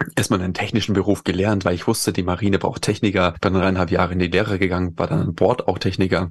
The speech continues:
Und erst später, so nach meiner Zeit bei den U-Booten, da hat sich dann so herausgefieselt, dass, wo Menschen stehen und sprechen und ausbilden,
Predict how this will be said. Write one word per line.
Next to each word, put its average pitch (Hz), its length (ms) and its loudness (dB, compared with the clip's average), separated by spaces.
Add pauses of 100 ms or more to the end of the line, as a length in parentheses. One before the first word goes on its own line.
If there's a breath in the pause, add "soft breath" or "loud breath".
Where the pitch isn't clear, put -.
(100)
Und 113 160 0 (220)
erst 127 180 4
später, 107 540 2
so 101 80 0
nach 98 260 2
meiner 92 260 2
Zeit 90 220 -2
bei 90 100 2
den 95 120 -2
U-Booten, 110 600 -2 (220)
da 139 320 0
hat 131 120 -2
sich 107 120 0
dann 101 140 2
so 98 120 2
herausgefieselt, 95 920 0 (240)
dass, - 380 0 (240)
wo 110 240 0
Menschen 107 260 2
stehen 123 300 0
und 95 120 0
sprechen 92 600 -2
und - 260 -2
ausbilden, - 640 -2